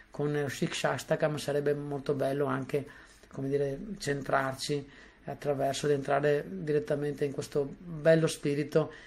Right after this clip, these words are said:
attraverso quella recitazione o l'ascolto, la recitazione di qualche,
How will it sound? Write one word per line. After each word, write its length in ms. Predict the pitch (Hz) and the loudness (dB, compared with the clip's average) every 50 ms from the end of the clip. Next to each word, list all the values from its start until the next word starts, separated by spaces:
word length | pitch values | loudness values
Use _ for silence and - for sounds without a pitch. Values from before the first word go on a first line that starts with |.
| - - - - | -20 -20 -12 -6
attraverso 600 | 131 131 131 - 151 147 143 143 135 - - 147 - | -6 -4 0 2 2 2 2 2 0 2 0 0 0
quella 260 | - 160 151 143 143 | 0 0 0 2 0
recitazione 680 | 139 131 - - - 147 147 - - 143 135 143 165 170 | 0 -2 -4 -2 -2 -2 0 0 0 0 2 2 2 2
o 40 | 147 | 2
l'ascolto, 640 | 127 113 - - - 135 135 147 151 147 - 156 | 0 -2 -4 -4 -2 0 2 2 2 2 2 0
la 80 | 139 135 | 2 2
recitazione 540 | 135 135 - - - 147 147 - 143 139 143 | 0 -4 -4 -4 -4 -4 -4 -4 -6 -4 -4
di 80 | 139 | -4
qualche, 520 | 131 - 135 127 131 127 - 147 135 131 | -2 0 0 0 0 -2 -4 -4 -4 -4